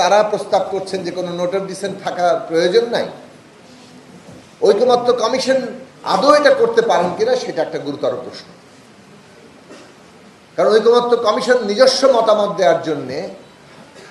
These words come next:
এইখানে যদি তারা, আহ, এইভাবে সিদ্ধান্তমূলক জায়গায় যান, তাহলে তো আসলে রাজনৈতিক দলগুলোর সাথে এই আলোচনাটার কোনো কার্যকারিতা থাকে না। সেখানে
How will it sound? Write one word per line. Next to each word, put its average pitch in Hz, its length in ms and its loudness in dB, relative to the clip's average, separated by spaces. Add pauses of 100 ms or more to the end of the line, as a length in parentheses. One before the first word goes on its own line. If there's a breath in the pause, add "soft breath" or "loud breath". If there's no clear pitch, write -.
(600)
এইখানে 202 260 -2 (120)
যদি 185 200 -4 (220)
তারা, 151 200 2 (100)
আহ, - 1120 -14 (180)
এইভাবে 208 320 4 (220)
সিদ্ধান্তমূলক 247 760 2
জায়গায় 143 320 0
যান, 117 160 -4 (480)
তাহলে 233 240 4
তো 254 100 2
আসলে 240 160 -2
রাজনৈতিক 226 540 0
দলগুলোর 202 380 0
সাথে 185 200 -8
এই 170 120 2
আলোচনাটার 160 560 -4
কোনো 151 220 -6
কার্যকারিতা 143 580 -8 (100)
থাকে 156 260 -6
না। - 60 -16 (840)
সেখানে 185 300 -2